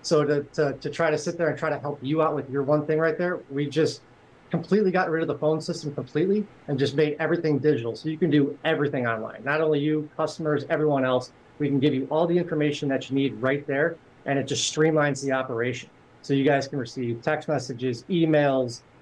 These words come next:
You can go on our website and actually see the condition of the vehicle prior to you picking it up. And there's just really a lot of benefits from doing everything all digital and online. It helps you guys out, it helps us out, and it just smooths over the tra-, uh, smooths over the, the appointment.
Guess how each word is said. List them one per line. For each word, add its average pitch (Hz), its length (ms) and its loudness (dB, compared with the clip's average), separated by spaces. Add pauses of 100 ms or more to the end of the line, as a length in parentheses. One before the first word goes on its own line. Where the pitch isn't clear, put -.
(200)
You 165 180 2
can 143 260 2
go 151 200 4
on 151 160 2
our 139 100 0
website 147 420 -2
and 139 120 -2
actually 127 440 -4
see - 340 -2
the 147 100 2
condition 139 520 0
of 151 220 2
the 185 60 4
vehicle 180 480 2
prior 170 320 2
to 165 60 -2
you 170 100 2
picking 175 280 -2
it 170 120 2
up. 175 200 0 (440)
And 139 200 -2 (220)
there's 151 180 4
just 208 220 0
really 165 260 4
a 131 60 4
lot 131 160 0
of 104 120 -8
benefits 143 400 -2
from 131 140 -6
doing 135 220 4
everything 135 340 2
all 131 200 2
digital 127 460 0
and 127 220 0
online. 107 500 -2 (160)
It 127 140 -2
helps 117 260 0
you 151 80 2
guys 151 280 4
out, 151 200 4
it 123 40 -6
helps 131 260 -6
us 143 200 -2
out, 147 220 2
and 127 80 -6
it 107 60 -10
just - 260 -10 (140)
smooths 147 320 2
over 139 160 2
the 120 100 -2
tra-, 127 360 -2
uh, - 80 -4
smooths 160 300 2
over 143 220 4
the, 123 260 -2
the 123 140 -6
appointment. 117 440 -4